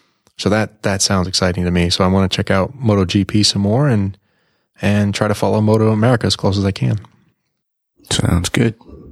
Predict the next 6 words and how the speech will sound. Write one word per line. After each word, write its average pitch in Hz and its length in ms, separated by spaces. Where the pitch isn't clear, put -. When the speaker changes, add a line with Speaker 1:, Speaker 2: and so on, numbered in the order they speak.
Speaker 1:
And 110 120
of 92 80
course, 90 380
Supercross. - 800
<laughs> - 300
Uh, 101 640